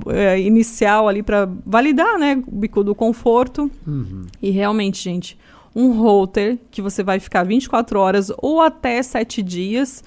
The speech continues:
Speaker 1: porque a tecnologia hoje em dia pede isso também em alguns momentos, que você pode tomar o seu banho de chuveiro. Ele não é à prova d'água, mas ele é resistente à água. Então,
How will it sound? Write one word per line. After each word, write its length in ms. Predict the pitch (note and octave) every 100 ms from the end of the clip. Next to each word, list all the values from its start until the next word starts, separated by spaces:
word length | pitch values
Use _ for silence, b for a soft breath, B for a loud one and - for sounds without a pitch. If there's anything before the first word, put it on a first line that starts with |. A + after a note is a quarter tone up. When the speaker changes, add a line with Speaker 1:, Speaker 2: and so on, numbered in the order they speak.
| b
Speaker 1:
porque 180 | - G#3
a 60 | F#3+
tecnologia 720 | G#3 G3+ A3+ G#3 G3 G3 G3+
hoje 140 | G3+
em 40 | G#3
dia 180 | F#3+ F#3+
pede 380 | F#3+ F#3+ G3
isso 180 | G3 F#3
também 340 | - F#3 F3+ G#3
em 20 |
alguns 240 | G3 F#3
momentos, 680 | F3+ F3 E3+ G3+ G#3 D4 - b b b b b
que 120 | -
você 240 | D4+ D#4+ D#4
pode 320 | B3+ G#3+ G#3
tomar 300 | B3+ A3+ G#3
o 60 | A3+
seu 180 | D4+
banho 320 | C4+ B3 B3 G#3+
de 60 |
chuveiro. 680 | - A#3 G#3+ G#3 G3 F#3+ G#3 G#3 _ _ -
Ele 220 | F3+ F3+
não 120 | F#3
é 140 | G3+ A#3
à 160 | - C#4
prova 400 | - A3 G3+ G3
d'água, 260 | F3+ F#3+
mas 240 | G#3+ A3+ G#3+
ele 140 | G3+
é 60 | G3
resistente 640 | G#3 F#3+ F#3 G3 F#3+ -
à 40 | C4
água. 280 | C#4 G#3+ F#3+
Então, 260 | G3+ F#3+